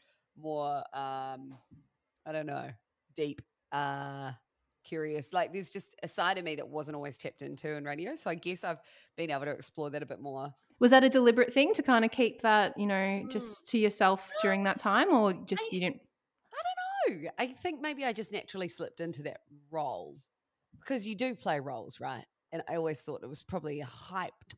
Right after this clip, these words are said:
Speaker 1: up version in some sense, as much as it was me and I was always very real and I'd,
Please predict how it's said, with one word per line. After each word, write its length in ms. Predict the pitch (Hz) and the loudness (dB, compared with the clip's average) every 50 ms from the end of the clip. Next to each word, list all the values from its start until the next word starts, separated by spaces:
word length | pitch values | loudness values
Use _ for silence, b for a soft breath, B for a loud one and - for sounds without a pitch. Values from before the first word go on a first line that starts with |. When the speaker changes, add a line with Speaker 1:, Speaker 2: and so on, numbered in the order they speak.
| - | -10
Speaker 1:
up 160 | - 156 - - - - | -8 -8 -8 -8 -12 -18
version 480 | - 135 151 156 156 156 143 139 147 147 | -18 -12 -10 -8 -8 -8 -8 -10 -10 -10
in 120 | 147 147 | -10 -10
some 180 | - 151 147 143 | -8 -8 -8 -6
sense, 260 | - 160 123 113 - | -6 -8 -8 -8 -8
as 120 | 190 185 185 | -10 -6 -4
much 180 | 254 254 - 226 | -4 -4 -4 -4
as 60 | 190 | -6
it 100 | 190 170 | -6 -4
was 220 | 165 170 160 131 | -2 -4 -4 -4
me 240 | 156 170 165 156 151 | -4 -4 -2 -2 -2
and 80 | 143 143 | -2 -2
I 80 | 139 | -2
was 160 | 143 147 131 139 | -4 -4 -6 -8
always 180 | 143 143 127 | -8 -8 -8
very 220 | 120 151 170 170 151 | -6 -6 -6 -6 -6
real 320 | 143 147 143 143 143 143 | -8 -8 -6 -6 -4 -6
and 100 | 139 143 | -6 -8
I'd, 140 | 147 - | -10 -14